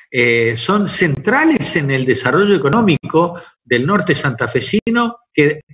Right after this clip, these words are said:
tuvo la capacidad de expandirse a muchos otros lados. Digo, eh, tanto Vicentín como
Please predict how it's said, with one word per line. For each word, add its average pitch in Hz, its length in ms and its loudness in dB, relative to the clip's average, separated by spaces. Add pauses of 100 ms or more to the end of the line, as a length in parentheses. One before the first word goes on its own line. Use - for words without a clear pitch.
(120)
tuvo 180 560 -2 (220)
la 127 140 0
capacidad 185 480 0
de 190 80 2
expandirse 151 680 -2
a 151 40 0
muchos 156 340 -4
otros 139 300 -2
lados. 180 440 0
Digo, 120 340 0 (340)
eh, 104 840 -2
tanto 160 180 0
Vicentín 151 580 0
como 127 640 -10